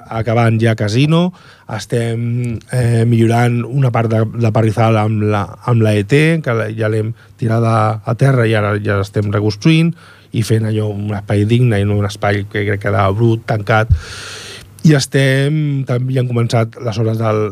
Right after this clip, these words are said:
del, del pàrquing del pame, que tind-, que serà capacitat per seixanta-set, seixanta-sis, seixanta-set places. Eh, després estem, ja hem començat el tema dels horts, ah, la, la, l'ampliació dels horts, i és a,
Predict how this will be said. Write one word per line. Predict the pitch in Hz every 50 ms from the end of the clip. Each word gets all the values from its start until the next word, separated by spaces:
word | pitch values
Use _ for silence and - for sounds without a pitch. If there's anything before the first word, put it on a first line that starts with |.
| 107 110 - - -
del, | 127 117 110 110 107
del | - - 117 110 101
pàrquing | 113 110 110 113 110
del | 107 104 104
pame, | 101 131 135 147 165 170 151
que | - 117 110 107 107 104 107 107
tind-, | 117 107 107 104 107 - - -
que | - 110 104 104 107 110
serà | - - 110 113 110
capacitat | - 110 107 110 107 107 107 113
per | 110
seixanta-set, | 101 - - 113 107 107 - 101 - - 117 117 113 - - - - - -
seixanta-sis, | - - 113 101 104 104 120 101
seixanta-set | 117 110 107 110 104 95 104 104 101
places. | 131 139 135 - 151 160 156 - - - - - - - - - - -
Eh, | 139 135 127 127 131 135
després | 123 - 139 135 131 120
estem, | 123 131 131 135 123
ja | 127 123 120
hem | 127 127
començat | 127 123 117 - 123 113 117
el | 117 117
tema | 120 117 113 110 104
dels | 104 104 - 143
horts, | 156 175 190 208 196 - - - _ _ _ _ _ -
ah, | 120 127 139
la, | 131 120 110
la, | 104 107 104 - - 117 123 117 113 101
l'ampliació | 120 120 113 120 110 - 123 113
dels | 120 117 -
horts, | 160 175 202 190 - - - - - - - - - -
i | - 120 120
és | 127 135
a, | 127 - - - 113